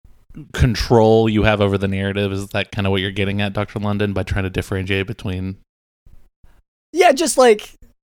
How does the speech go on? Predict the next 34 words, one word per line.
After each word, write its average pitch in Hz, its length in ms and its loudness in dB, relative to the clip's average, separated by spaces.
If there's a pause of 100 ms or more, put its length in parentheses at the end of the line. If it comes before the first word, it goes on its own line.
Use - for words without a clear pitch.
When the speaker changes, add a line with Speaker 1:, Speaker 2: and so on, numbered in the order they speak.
Speaker 2:
you 208 180 2
know, 165 240 0
I, 190 220 2 (300)
can 175 120 -6
I, 185 180 -4 (280)
I, 226 260 -6
can 202 160 -6
I 196 60 -2
try 208 280 2
different 196 340 0
line? 185 360 -2
Yeah, 190 300 0 (100)
like, 180 240 -6
uh, 190 200 -10 (140)
Speaker 1:
Yeah, 175 420 4
you 127 180 2
Speaker 2:
I - 20 4
don't 170 60 4 (100)
Speaker 1:
wanna, 151 80 2
Speaker 2:
wanna 113 80 -4
Speaker 1:
you 175 180 4
want 160 200 4
it 139 140 2
Speaker 2:
misspeak. - 20 -14
Speaker 1:
to 147 100 0
be 127 160 4
a 120 60 4
documentary 110 720 2
with 101 200 2
sort 101 280 2
of, 98 80 -2
like, 95 220 -2
producer 104 600 -2
intervention. 98 840 -8